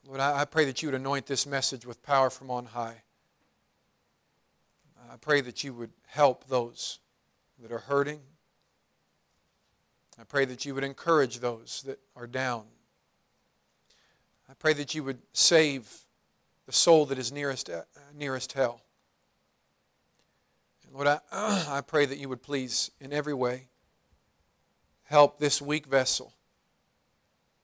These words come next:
I know that if anything is gonna be done in the hearts of your people, it has to be done by the power of your Holy Spirit. And so we yield this service to you. I, I beg you, please,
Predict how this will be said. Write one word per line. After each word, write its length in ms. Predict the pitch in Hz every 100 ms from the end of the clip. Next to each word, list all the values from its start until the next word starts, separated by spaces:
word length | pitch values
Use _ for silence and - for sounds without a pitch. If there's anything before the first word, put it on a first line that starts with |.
| _ _ _ _ _ _ 123 139
I 160 | 135
know 300 | 135 147 143 143
that 180 | 135 127 _ -
if 180 | 131
anything 300 | 156 156 165
is 140 | 160 147
gonna 120 | 175
be 120 | 180
done 300 | 160 156 123
in 100 | 123
the 60 | 117
hearts 280 | 135 135 147
of 80 |
your 100 | 156
people, 300 | 160 151 123
it 60 | 120
has 160 | 127 -
to 40 |
be 120 | 135
done 200 | 135 139
by 140 | 131 120
the 80 |
power 240 | - 139 135
of 80 | 135
your 80 |
Holy 240 | 135 135 131
Spirit. 400 | - 123 113 117 _ _ _ _ _ _ _ _ _ _ _ _ _ _
And 120 | _ -
so 120 | 127
we 180 | 131 147
yield 280 | 151 156
this 140 | 147 135
service 400 | - 156 139 -
to 120 | 143
you. 400 | 135 160 170 160
I, 340 | 127 131 135
I 20 | 127
beg 320 | 127 139 135
you, 60 |
please, 560 | - 147 135 123 -